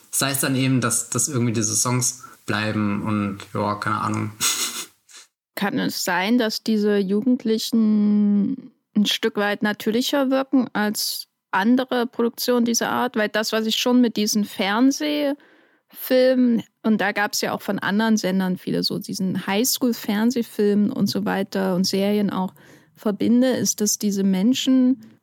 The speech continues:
Speaker 2: häufig wirken, als hätte man die in einem Supermarkt gekauft und da reingestellt. Und wenn du jetzt schon Harry Potter erwähnst, das, was diese Reihe ja ausgemacht hat, ist, dass die Stars bis zum gewissen Grad,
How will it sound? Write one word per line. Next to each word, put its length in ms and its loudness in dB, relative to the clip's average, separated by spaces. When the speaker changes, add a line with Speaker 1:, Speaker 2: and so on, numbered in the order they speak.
Speaker 2:
häufig 380 -2
wirken, 800 2
als 300 -2
hätte 260 0
man 260 4
die 160 2
in 120 2
einem 180 2
Supermarkt 600 -2
gekauft 480 -6
und 140 0
da 120 -2
reingestellt. 840 -6
Und 280 2
wenn 140 2
du 80 2
jetzt 180 0
schon 160 0
Harry 200 2
Potter 280 -4
erwähnst, 540 0
das, 240 -4
was 220 -2
diese 280 0
Reihe 260 0
ja 180 0
ausgemacht 540 0
hat, 160 -2
ist, 280 -4
dass 180 -2
die 140 -4
Stars 880 -4
bis 160 -2
zum 200 2
gewissen 540 2
Grad, 600 -2